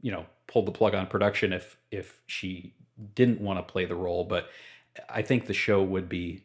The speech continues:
significantly worse had she not agreed to. And I mean, honestly, I can say that for, for pretty much every character that's, that's in this thing. You know, you have John Laurie, who plays Knight Banks, who's a, who's a professional, uh, out in Hollywood, and he comes in and, man,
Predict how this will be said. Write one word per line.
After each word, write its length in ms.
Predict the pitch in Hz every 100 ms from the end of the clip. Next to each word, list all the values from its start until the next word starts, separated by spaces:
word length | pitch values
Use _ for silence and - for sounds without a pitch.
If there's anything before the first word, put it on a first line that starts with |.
| -
significantly 720 | - 110 107 104 104 98 90
worse 580 | 82 87 80 - - - _ _ _
had 280 | - 95 -
she 120 | 98
not 160 | 85
agreed 320 | 87 90 80 -
to. 220 | - -
And 200 | 98 87 - - _ _ _ _ - -
I 100 | 110
mean, 120 | 98
honestly, 280 | 104 104 104
I 60 |
can 120 | 104 98
say 200 | - 110
that 240 | 98 -
for, 220 | 95 92 - - - _
for 120 | 104
pretty 400 | 95 - - 113
much 360 | 98 92 - - _ -
every 260 | 104 101 98
character 420 | - 98 95 95
that's, 260 | 95 - -
that's 240 | - -
in 140 | 101
this 180 | 87 -
thing. 280 | - 87 - -
You 120 | 110
know, 60 | 101
you 120 | 95
have 140 | 113 104
John 240 | 110 98
Laurie, 260 | 107 113 95
who 80 |
plays 380 | 95 98 92 -
Knight 200 | 104 95
Banks, 300 | 113 107 85
who's 160 | 98 92
a, 80 | 92
who's 200 | 95 92
a 60 |
professional, 520 | - 101 135 - 95 - _ -
uh, 100 | - -
out 140 | 101
in 80 | 104
Hollywood, 500 | 113 143 107 92 - - - - _
and 180 | 107 95
he 180 | - 156
comes 300 | 123 98 98
in 120 | 87
and, 160 | 90
man, 260 | 143 120